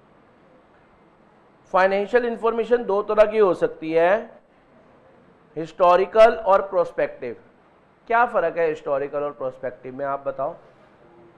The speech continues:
बिल्कुल सही बता रहे हैं, Past और future। बहुत बढ़िया।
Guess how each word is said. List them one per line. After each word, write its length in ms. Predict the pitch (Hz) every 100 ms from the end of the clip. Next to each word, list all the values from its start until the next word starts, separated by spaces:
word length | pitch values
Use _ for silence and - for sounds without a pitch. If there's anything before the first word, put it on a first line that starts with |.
| _ - _
बिल्कुल 220 | 143 170 196
सही 200 | 190 175
बता 260 | 165 135
रहे 120 | 123
हैं, 120 | 120 127 _ _ - _ _ _ _ _ _ _ _
Past 420 | 214 226 262 -
और 140 | 262 262
future। 440 | 233 214 208 160
बहुत 360 | - 160 233 226
बढ़िया। 380 | 185 147 123